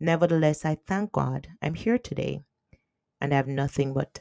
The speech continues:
thanksgiving in my heart. So this is where we come to another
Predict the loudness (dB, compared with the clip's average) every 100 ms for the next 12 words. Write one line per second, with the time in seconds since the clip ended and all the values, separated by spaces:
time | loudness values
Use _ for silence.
0 | -4 -2 -2 -4 -2 -2 -2 -4 -4 -6
1 | -6 -6 -6 -10 -16 -20 _ _ _ _
2 | _ _ _ _ _ _ _ 2 6 8
3 | 8 6 4 6 6 6 4 -2 -2 0
4 | 0 0 0 0 0 0 0